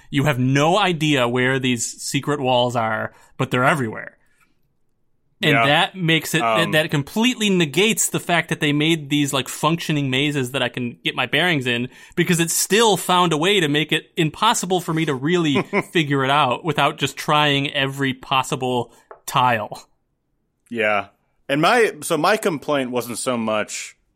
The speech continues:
Speaker 2: that, uh, that it was, uh, just as disorienting
Speaker 1: I, I know
Speaker 2: as,
Speaker 1: no
Speaker 2: uh,
Speaker 1: one was saying
Speaker 2: Google
Speaker 1: that, but,
Speaker 2: thir-
Speaker 1: yeah.
Speaker 2: No, I'm not saying that you were implying that. Uh,
Speaker 1: Well, I'm not saying
Speaker 2: it
Speaker 1: that you
Speaker 2: wasn't
Speaker 1: were
Speaker 2: that it was
Speaker 1: implying that I was
Speaker 2: disorienting.
Speaker 1: implying
Speaker 2: It was
Speaker 1: that.
Speaker 2: just that it was featureless. And, like, yeah, these secret walls are features, I guess.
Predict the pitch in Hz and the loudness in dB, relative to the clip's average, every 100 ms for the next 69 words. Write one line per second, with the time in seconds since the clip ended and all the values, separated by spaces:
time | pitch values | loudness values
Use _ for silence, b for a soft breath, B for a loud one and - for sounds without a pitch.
0 | _ 95 87 107 104 101 98 _ _ 101 | _ -20 -6 -2 -2 -2 -6 _ _ -8
1 | 92 90 87 80 _ _ _ _ _ 101 | -8 -8 -12 -18 _ _ _ _ _ -8
2 | 113 107 104 98 104 92 80 - 113 120 | -4 -4 -6 -8 -8 -8 -10 -8 -2 -2
3 | 104 143 - 110 113 123 110 110 101 95 | 0 -2 -2 -4 -6 -2 0 0 -2 -4
4 | - 95 85 82 b b 185 202 180 175 | -6 -8 -8 -14 b b 0 2 4 4
5 | 151 139 127 117 123 110 95 101 87 - | 4 2 0 -4 -4 -4 -4 -6 -8 -10
6 | - - 139 160 214 190 190 135 170 131 | -12 -8 -2 2 2 4 2 0 0 2
7 | 117 117 104 101 95 87 82 135 113 98 | 0 -4 -4 -2 0 -2 -4 -2 -2 -2
8 | 85 80 82 b b b b - 107 101 | -6 -8 -10 b b b b -4 0 0
9 | 95 92 165 233 175 185 175 156 165 170 | 0 2 2 4 2 2 4 4 4 4
10 | 247 180 165 160 269 247 165 160 170 175 | 4 4 2 2 2 2 2 0 2 2
11 | 131 131 127 165 - 196 160 131 - - | 0 -2 -4 -4 0 0 0 -2 -6 -10
12 | - 135 - 95 78 73 - - 127 120 | -6 -4 -2 -6 -6 -8 -8 -6 -4 -4
13 | 107 117 113 - _ 143 151 143 131 120 | -4 -4 -6 -6 _ -2 0 0 -2 -4
14 | - 143 131 104 110 107 98 - 127 110 | -6 -6 -6 -4 -4 -4 -6 -8 -6 -6
15 | 117 107 90 - 104 104 95 92 - | -6 -6 -8 -10 -6 -4 -4 -6 -10